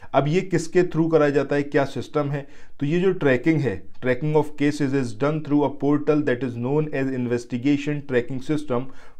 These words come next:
for Sexual Offenses, यानी कि आईटीएसएसओ।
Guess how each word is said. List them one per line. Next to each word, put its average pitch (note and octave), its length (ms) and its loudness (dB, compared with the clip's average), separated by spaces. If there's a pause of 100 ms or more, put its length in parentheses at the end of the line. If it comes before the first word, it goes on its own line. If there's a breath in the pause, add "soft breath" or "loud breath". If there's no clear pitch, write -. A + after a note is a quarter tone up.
for D3 200 6 (140)
Sexual C#3+ 500 0
Offenses, G#2 440 -2
यानी A#2 240 0
कि D3 240 -2
आईटीएसएसओ। B2 920 0